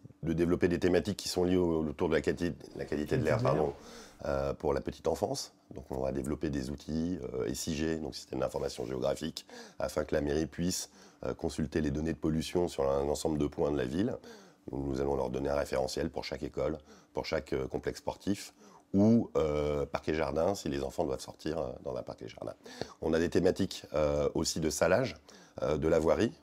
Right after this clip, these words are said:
Speaker 1: pendant les périodes d'hiver. Un salage, c'est très coûteux pour une collectivité locale. Donc nous, on essaye d'apporter, si vous voulez,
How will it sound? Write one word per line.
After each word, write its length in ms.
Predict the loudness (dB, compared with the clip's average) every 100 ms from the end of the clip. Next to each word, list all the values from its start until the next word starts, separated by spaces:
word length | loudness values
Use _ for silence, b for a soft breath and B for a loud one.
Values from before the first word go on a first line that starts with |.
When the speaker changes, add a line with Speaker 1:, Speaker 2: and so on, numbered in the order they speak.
| -2
Speaker 1:
pendant 180 | 2 2
les 100 | 4
périodes 300 | 4 4 2
d'hiver. 360 | 0 2 2
Un 100 | 0
salage, 420 | -2 0 0 -2 -6
c'est 200 | -6 -4
très 160 | -6
coûteux 260 | -6 -4 -4
pour 140 | -2
une 80 | -2
collectivité 640 | -2 -4 -4 -8 -8 -6
locale. 380 | -6 -4 -2 -4 -8 B B 0
Donc 180 | 0
nous, 80 | 4
on 80 | 6
essaye 240 | 6 6
d'apporter, 400 | 6 6 4 4
si 160 | 0 0
vous 120 | 0
voulez, 340 | 2 4 2